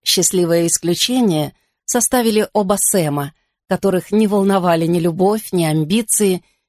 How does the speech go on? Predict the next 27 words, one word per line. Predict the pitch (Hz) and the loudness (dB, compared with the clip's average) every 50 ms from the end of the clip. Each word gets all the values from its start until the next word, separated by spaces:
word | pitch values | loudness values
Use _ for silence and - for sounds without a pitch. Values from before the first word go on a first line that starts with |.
| _ _ - | _ _ -4
и | 254 | -2
которые | - 247 233 - 247 233 240 226 220 | 0 0 0 0 0 0 2 2 2
ничего | 220 220 220 - - 226 208 220 277 | 2 2 0 0 -2 -2 -2 -2 0
не | 302 262 190 | 0 0 0
знали | 165 151 170 165 160 156 151 | 0 0 0 0 2 2 0
о | 156 | 0
темных | 156 - 202 190 175 165 165 156 - - | 0 0 0 0 2 2 0 -2 -4 -4
тучах, | - 196 226 240 - - 160 151 - _ _ _ _ _ _ - | -4 -2 -2 -2 0 -2 -2 -2 -4 _ _ _ _ _ _ -18
что | - - - 190 190 | -16 -8 -2 0 0
уже | 180 160 156 185 170 | 0 2 0 0 -2
сгущались | 151 160 175 175 - - - 220 214 208 180 165 - - | -2 0 -2 0 0 0 0 0 0 0 -2 -2 -2 -2
над | 165 160 151 | -4 -2 -2
их | 165 160 - | -4 -4 -4
жизнями. | 185 165 151 165 165 151 - 165 160 151 151 147 147 156 _ _ _ _ _ _ _ _ _ _ _ | -6 -2 -2 -2 -2 0 -2 -2 -2 0 -2 -4 -6 -10 _ _ _ _ _ _ _ _ _ _ _
А | - 170 | -4 -4
еще | 156 156 151 - - - 214 247 269 - _ _ _ _ _ _ _ _ _ _ _ _ - | -4 -2 -4 -4 -4 -4 -4 -4 -6 -10 _ _ _ _ _ _ _ _ _ _ _ _ -10
Гая | 202 202 220 208 190 190 185 175 170 208 _ | -2 0 0 2 2 0 0 -2 -4 -6 _
Пенхоллоу | - 214 185 165 180 - - 233 240 202 165 156 147 147 151 151 - _ _ _ _ _ _ - | -2 -2 -2 -2 -2 -4 -2 0 0 2 2 0 0 -2 -2 -4 -6 _ _ _ _ _ _ -8
и | - 247 | -8 -8
Питер, | - - 165 - - 165 151 156 - _ _ _ _ _ _ - | -4 -2 -4 -2 -2 -4 -6 -6 -8 _ _ _ _ _ _ -4
выкладывающие | 185 202 196 - 196 185 175 165 170 170 170 165 160 151 - - 170 160 | -2 -2 0 0 0 0 0 0 0 0 0 0 2 0 0 -2 -2 -2
содержимое | - - 175 160 185 175 160 156 196 233 240 196 165 156 147 | -2 -2 -2 -2 -2 -2 -2 -2 0 0 2 2 2 0 -2
своего | - - - 170 165 160 151 180 | -2 -2 -2 0 0 0 0 -2
багажа. | 165 170 160 156 165 156 135 156 160 151 147 - _ _ _ _ _ _ _ _ _ _ _ - | -2 -2 -2 0 -2 -2 0 -2 -4 -4 -4 -8 _ _ _ _ _ _ _ _ _ _ _ -4
По | - 180 | -4 -4
пути | - 185 185 - 180 | -2 -2 -4 -2 -2
домой | 170 165 170 160 165 180 214 247 254 247 | -2 0 0 0 0 0 0 0 -2 -4